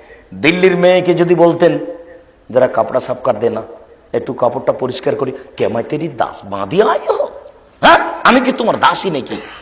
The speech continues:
আমাকে কাপড় সাফ করতে বলো? মানে আমি কোনো কাপড় সাফ করবো?" কিন্তু বাঙালি মেয়ে, আপনি বাঙালি, নারী কি জিনিস বোঝার ক্ষমতা নেই। নারী মানে এখন গার্মেন্টস।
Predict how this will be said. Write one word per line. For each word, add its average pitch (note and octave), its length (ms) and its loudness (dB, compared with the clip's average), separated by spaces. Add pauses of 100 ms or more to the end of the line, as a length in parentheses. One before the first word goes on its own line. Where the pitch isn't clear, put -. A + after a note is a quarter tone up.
আমাকে F4+ 400 6
কাপড় A3 280 4
সাফ F#3 220 0
করতে G3 200 -2
বলো? G3+ 200 2
মানে - 160 -2 (1200)
আমি C4+ 200 4
কোনো D#3+ 220 -2
কাপড় C3 220 -8
সাফ - 240 -12
করবো?" - 220 -18 (2250)
কিন্তু C3 280 -14
বাঙালি C3+ 520 0
মেয়ে, D#3+ 400 0 (280)
আপনি D3 280 -2
বাঙালি, A2 540 -4 (160)
নারী D3+ 240 2
কি D#3+ 160 -4
জিনিস D3 320 -6
বোঝার B2+ 300 -2
ক্ষমতা A2 380 -10
নেই। - 140 -14 (1160)
নারী F3 280 4
মানে A3 200 6 (120)
এখন F3 260 4
গার্মেন্টস। C#3 720 0